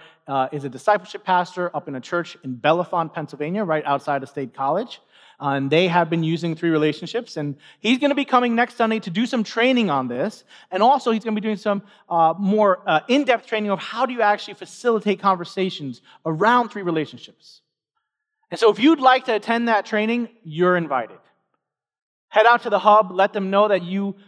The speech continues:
would like information about that. They'll reach out to us, and we'll get in contact with you about that.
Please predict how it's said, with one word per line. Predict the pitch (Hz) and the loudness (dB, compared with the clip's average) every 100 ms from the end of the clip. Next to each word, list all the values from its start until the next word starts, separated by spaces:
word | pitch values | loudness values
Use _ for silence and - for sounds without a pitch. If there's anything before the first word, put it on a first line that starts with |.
| - | -8
would | 170 | 2
like | 180 190 | 4 4
information | 185 190 196 202 202 | -2 -4 -4 -2 2
about | 202 196 | 4 4
that. | 208 208 | 4 2
They'll | 185 190 | 2 -2
reach | 190 196 | -2 -2
out | 202 190 | 2 2
to | 180 185 | 2 2
us, | 214 233 - _ _ _ | 4 2 -4 _ _ _
and | 147 | -4
we'll | 185 | 0
get | 180 185 | 2 0
in | |
contact | 170 180 170 170 160 | 0 0 0 -2 -4
with | 160 147 | -6 -10
you | 165 147 | -6 -4
about | 139 127 | -4 -6
that. | 117 92 | -8 -16